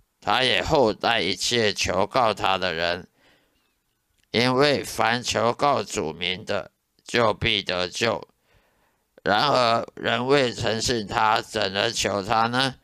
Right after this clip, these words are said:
未曾听见他，怎能信他呢？没有传道的，怎能听见呢？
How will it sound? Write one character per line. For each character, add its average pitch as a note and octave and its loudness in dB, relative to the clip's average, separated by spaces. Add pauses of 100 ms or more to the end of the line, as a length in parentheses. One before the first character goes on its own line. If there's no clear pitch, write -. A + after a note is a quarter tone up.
(540)
未 D3 2
曾 A2+ 0
听 C3+ 0
见 B2 2
他， A#2+ 2 (440)
怎 G#2+ 0
能 G2+ 2
信 B2 0
他 A2+ 2
呢？ A2 0 (460)
没 B2+ 0
有 C3+ 2
传 G#2 0
道 A2+ 2
的， F2 -2
怎 F#2 -4
能 F#2+ -4
听 A2+ 0
见 A2 0
呢？ G#2 0